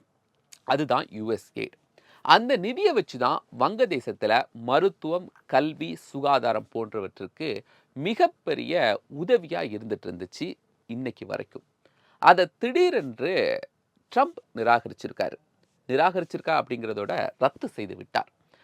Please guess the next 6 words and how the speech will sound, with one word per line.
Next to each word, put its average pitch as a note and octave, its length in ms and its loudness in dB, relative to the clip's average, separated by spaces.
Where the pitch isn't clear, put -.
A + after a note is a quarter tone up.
அதுக்கு F3 360 2
காரணம் G3 520 2
இங்கு A3+ 840 -8
எல்லோரும் G#3+ 560 0
சமமாக F3 560 -4
நடத்தப்படவில்லை C3 840 -4